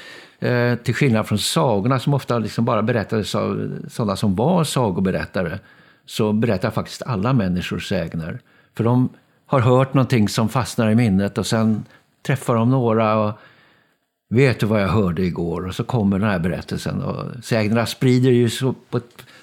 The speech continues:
fantastiskt snabbt sätt, alltså, genom att de hela tiden handlar om sånt som, eh, ja, oroar människor, eller kanske uttrycker deras önskningar och sådär. Så att det, det är berättelser som... Jag brukar säga, de har någon slags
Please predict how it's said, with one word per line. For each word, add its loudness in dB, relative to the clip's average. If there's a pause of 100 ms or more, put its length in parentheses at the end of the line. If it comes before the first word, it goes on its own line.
fantastiskt -4
snabbt -2
sätt, -6
alltså, -4 (500)
genom 2
att 0
de 0
hela 2
tiden 0
handlar 0
om 0
sånt -2
som, -2 (800)
eh, -4
ja, -4 (280)
oroar 2
människor, 2
eller -2
kanske -2 (240)
uttrycker -2
deras -2
önskningar -2
och -4
sådär. -6 (400)
Så -6
att -6
det, 0
det 2
är 2
berättelser 0
som... 0 (480)
Jag -2
brukar -4
säga, 0
de 2
har 2
någon 0
slags -4